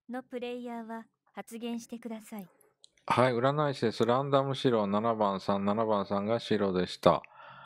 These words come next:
Speaker 2: えーと、占い真偽をつけてほしい。自分占い師引いた時ってもう勝率結構なんだろう、勝ちパターンって見えてて、初日村側だったとしても自分のこと二攻めで見てる人釣れば結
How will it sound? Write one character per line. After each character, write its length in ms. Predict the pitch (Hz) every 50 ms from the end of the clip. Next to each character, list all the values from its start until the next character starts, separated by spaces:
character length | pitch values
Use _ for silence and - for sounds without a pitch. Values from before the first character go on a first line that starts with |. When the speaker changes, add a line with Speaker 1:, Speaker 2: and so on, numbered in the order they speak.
| - - - _ _ -
Speaker 2:
え 240 | 117 117 120 123
ー 40 | 123
と、 220 | 120 - 220 220 117
占 360 | 123 143 156 156 160 160 160
い 20 |
真 280 | 151 - - 165 156 147
偽 120 | 127 113
を 100 | 110 104
つ 140 | 95 - -
け 180 | - - 123 117
て 100 | - 127
ほ 140 | 123 120
し 160 | 117 - 117 104
い。 40 |
自 180 | 98 110 113 123
分 240 | 131 151 156 151 143
占 400 | 143 156 160 170 170 170 170 165
い 20 |
師 240 | 151 - - 113 104
引 160 | - 120 120 127
い 60 | 131
た 220 | 135 - 135 135
時 360 | 131 - 135 131 - - 143
っ 40 | 139
て 260 | 139 139 - - 107
も 180 | 95 95 95 95
う 0 |
勝 380 | 95 95 - - 135 135 147 147
率 420 | 147 151 143 139 - - 151 143
結 260 | 139 - 151 151 147 -
構 160 | - - 107 95
な 140 | 104 117 123
ん 120 | 120 104
だ 100 | 92 85
ろ 120 | 78 73 69
う、 20 |
勝 200 | - - 113 -
ち 100 | - -
パ 180 | - - 170 165
タ 120 | 170 180
ー 100 | 170 160
ン 20 | 143
っ 40 | -
て 100 | 101 98
見 140 | 110 131 135
え 100 | 127 113
て 160 | - - 95
て、 400 | 90 - - 107 104 92 78 - - - - - - - - - - - - - _ -
初 180 | - - 139 147
日 320 | 165 175 170 - - 170
村 300 | 147 139 143 160 175 180
側 260 | 185 190 190 190 185
だ 140 | 185 190 190
っ 100 | 185 190
た 160 | - - 151
と 200 | 135 - 123 120
し 100 | 120 -
て 200 | - - 147 143
も 180 | 139 135 131 123
自 160 | 117 120 120
分 180 | 127 147 156 160
の 80 | 165
こ 160 | 160 - 170
と 120 | 151 147 117
二 160 | 107 110 110
攻 200 | - - 143 143
め 180 | 151 151 151 147
で 140 | 151 151
見 180 | 147 151 156 156
て 180 | 156 - 139 120
る 140 | 113 104
人 300 | 101 - - - 113 101
釣 280 | 95 - - - 113 113
れ 140 | 131 135 131
ば 220 | 117 113 104 98
結 340 | - - - 139 147 139 -